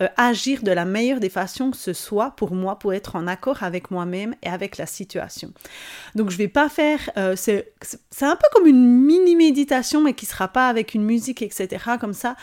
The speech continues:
vous l'avez en tête et puis vous pouvez le faire, en fait, faire ce processus que je vous invite à faire maintenant et qu'on va faire ensemble à tout moment de votre vie, dans toutes les circonstances, dans toutes les situations.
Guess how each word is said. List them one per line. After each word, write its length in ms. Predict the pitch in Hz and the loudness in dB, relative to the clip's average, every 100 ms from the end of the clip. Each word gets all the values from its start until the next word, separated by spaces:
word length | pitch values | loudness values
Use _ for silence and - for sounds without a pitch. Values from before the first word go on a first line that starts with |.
| - - | -18 -12
vous 100 | 202 | -4
l'avez 380 | 190 214 240 277 | 2 2 4 2
en 100 | 220 | 0
tête 360 | - 214 226 226 | -4 -2 -2 -4
et 80 | |
puis 120 | 180 196 | -8 -10
vous 140 | 196 | -12
pouvez 300 | - 196 196 | -12 -6 -6
le 160 | 180 185 | -4 -6
faire, 460 | - - 277 277 | -4 -2 0 0
en 100 | 190 | -6
fait, 300 | 190 262 254 - - - | -4 -4 -6 -12 -20 -4
faire 220 | 262 262 | -2 0
ce 120 | - | -2
processus 640 | 175 - 247 220 - 277 - | -2 -2 -2 -2 -6 -8 -4
que 120 | 190 | -6
je 80 | 185 | -6
vous 160 | 185 | -6
invite 260 | 202 254 240 | -6 -6 -8
à 80 | 175 | -6
faire 240 | 262 247 | -4 -4
maintenant 280 | 196 185 240 | -6 -6 -6
et 60 | |
qu'on 140 | 240 175 | -6 -8
va 140 | 156 | -10
faire 280 | - 294 277 | -6 -4 -2
ensemble 500 | 208 180 226 247 277 - - - - | -4 -4 -2 0 0 -4 -20 -20 -10
à 100 | 190 | -10
tout 240 | - - 302 | -4 4 6
moment 280 | 269 247 | 6 4
de 60 | 240 | 2
votre 320 | 196 196 - | 0 -4 -2
vie, 240 | 196 190 247 | -2 0 -2
dans 220 | 190 175 | -2 -6
toutes 400 | _ - 302 - | _ -6 -6 -4
les 80 | 190 | -8
circonstances, 880 | - 254 - 208 202 - 214 226 | -6 -8 -6 -8 -8 -8 -8 -6
dans 140 | - 160 | -8 -10
toutes 260 | - 240 | -8 -10
les 80 | 180 | -10
situations. 680 | - - 202 - - - - | -10 -10 -10 -10 -12 -14 -16